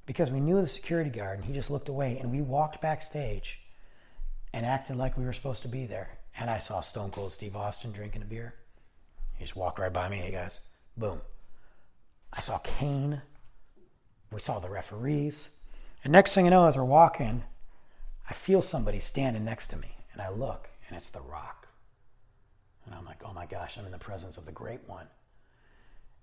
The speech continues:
And he has a box of power bars. And this was back when power bars had, like, two flavors, like chocolate chip and peanut butter, and they were thick and whatever.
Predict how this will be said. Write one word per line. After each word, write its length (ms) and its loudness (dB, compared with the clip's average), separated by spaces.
And 120 0
he 680 2
has 220 8
a 60 4
box 840 4
of 120 -14
power 460 2
bars. 640 -8
And 100 4
this 120 4
was 100 4
back 300 4
when 100 0
power 280 4
bars 260 2
had, 140 -2
like, 180 -4
two 240 2
flavors, 540 -6
like 140 -8
chocolate 480 -2
chip 340 -4
and 200 -6
peanut 260 -4
butter, 220 -2
and 100 -4
they 60 -2
were 100 -4
thick 520 -4
and 80 -4
whatever. 320 -4